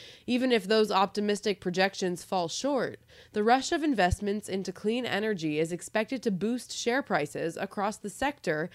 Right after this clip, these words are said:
as the industry scales up. For investors looking to get a jump ahead, A E S, Bloom Energy, Freeport McMoran, L G Energy Solution, Plug Power, and Sunrun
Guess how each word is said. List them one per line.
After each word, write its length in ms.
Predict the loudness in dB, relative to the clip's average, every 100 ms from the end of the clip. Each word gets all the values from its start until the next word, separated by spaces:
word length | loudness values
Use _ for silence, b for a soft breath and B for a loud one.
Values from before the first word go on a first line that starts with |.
| B B
as 180 | 2 2
the 180 | 0
industry 520 | 0 0 -2 -4 -4 -4
scales 420 | -4 -2 0 0
up. 320 | -2 -2 -8 -20 _ B B B
For 240 | B 2 2
investors 560 | 4 2 2 0 0
looking 340 | 0 0 0 -2
to 120 | -2
get 220 | 2 4
a 120 | 4 2
jump 280 | 2 2
ahead, 520 | 0 2 2 2 0 -6 B B -2
A 120 | 2
E 300 | 2 0 0
S, 440 | 2 2 0 -6 -16
Bloom 480 | -10 -4 0 2 2
Energy, 680 | 0 0 0 0 -2 -4 -6 B B
Freeport 680 | -8 0 0 2 2 2 0
McMoran, 760 | -4 2 4 4 2 -4 -12 -16 b
L 220 | 0 2
G 280 | 2 0 0
Energy 440 | 0 2 0 0 -4
Solution, 800 | -2 0 0 0 -4 -4 -8 -14 B B B
Plug 380 | 0 4 4 2
Power, 580 | 0 0 2 -2 -6 -12 _
and 300 | 2 2 2
Sunrun 760 | -2 -2 0 0 -2 -4 -8